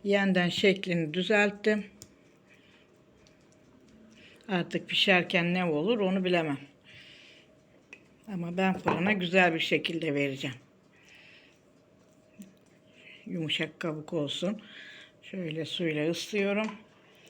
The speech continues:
Ve fırınıma veriyorum.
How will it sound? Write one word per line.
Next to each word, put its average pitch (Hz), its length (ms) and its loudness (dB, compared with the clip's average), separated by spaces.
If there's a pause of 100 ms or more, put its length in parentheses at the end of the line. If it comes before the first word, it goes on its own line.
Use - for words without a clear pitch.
(680)
Ve 220 260 -2 (720)
fırınıma 196 500 2
veriyorum. 180 840 2